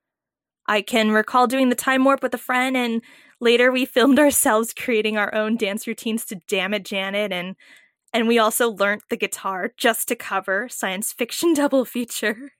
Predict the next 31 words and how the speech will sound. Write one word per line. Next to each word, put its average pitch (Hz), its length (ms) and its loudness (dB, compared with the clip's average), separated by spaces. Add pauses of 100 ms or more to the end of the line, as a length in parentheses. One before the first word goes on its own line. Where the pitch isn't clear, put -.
<laughs> 311 80 -8 (1300)
Um, 240 380 0 (540)
and 302 160 0
yeah, 392 160 0
I 269 160 2
just, - 240 0
I 320 60 2
really 370 340 2
feel 370 240 -2
that 311 160 -12
there's 302 340 0
a 285 60 0
special 302 400 -2
connection 294 500 -6
from 226 480 0 (460)
heart 277 300 0
to 277 60 -2
heart 240 360 0 (320)
when 233 180 -4
meeting 226 260 -2
another 214 480 -6
Rocky 214 320 -6
fan. 339 420 -6 (760)
I - 80 -2
guess - 300 -2 (240)
these 233 280 0
days 226 380 2
it's, - 320 -6
it's - 180 -4
far 226 180 2
more 214 180 0